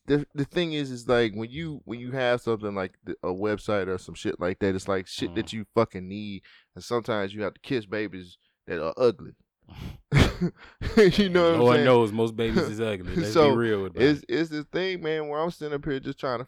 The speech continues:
Speaker 1: figure out ways to damn do shit. You know what I'm saying? Like I said, I got text messages from motherfuckers for real who hit me up and like, "Yo, I need an interview, cuz, hit me up," and actually doing some shit.
Speaker 2: Yeah.
Speaker 1: But then when it comes to promoting shit that they're doing, my shit is not a part of their shit.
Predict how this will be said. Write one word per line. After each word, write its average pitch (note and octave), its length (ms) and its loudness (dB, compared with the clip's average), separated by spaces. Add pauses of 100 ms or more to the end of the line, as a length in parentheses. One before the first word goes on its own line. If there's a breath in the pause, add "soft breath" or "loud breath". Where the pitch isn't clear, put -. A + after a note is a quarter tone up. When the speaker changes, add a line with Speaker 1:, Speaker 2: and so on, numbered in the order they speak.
Speaker 1:
figure A#2+ 280 -4
out A#2 140 0
ways A2+ 260 0
to - 80 -20
damn G#2 300 -4
do C3 220 -2
shit. A2+ 380 -8 (320 soft breath)
You A#2 100 -16
know A#2+ 60 -6
what A2+ 120 -2
I'm A2 60 -8
saying? G#2+ 340 -6
Like D3+ 160 -2
I E3+ 80 0
said, C#3 240 -4
I - 80 0
got C#3+ 220 4
text D3 260 2
messages C3 340 -8
from C3 180 -6
motherfuckers C3 540 0
for G#2+ 120 -4
real G3+ 420 2
who D3+ 380 0
hit D#3 240 -4
me F3+ 180 -6
up D#3 80 -2
and A#2+ 100 -12
like, F2 200 -6
"Yo, E2+ 180 -2
I F#2 60 0
need G2 180 -4
an - 80 -12
interview, G#2 380 -2
cuz, G2+ 480 -4
hit A#2+ 160 -10
me G#2+ 180 -8
up," G#2 160 -2
and F2 100 -8
actually G3 320 -6
doing A3 300 -4
some D#3+ 140 -12
shit. A2+ 320 -6 (120 loud breath)
Speaker 2:
Yeah. A#2 200 -8
Speaker 1:
But E3 160 0
then A3+ 220 2
when G#3 100 -2
it F#3 80 -6
comes F3+ 240 -4
to C#3+ 60 -8
promoting F#3 600 6
shit - 300 -4
that D#3+ 120 0
they're D#3 180 6
doing, G3 460 2 (380 soft breath)
my D4+ 220 -2
shit B3 260 -10
is G#3+ 140 -8
not A#3 180 2
a A3+ 60 0
part A3+ 280 4
of G3 80 -2
their F#3 140 0
shit. - 320 -6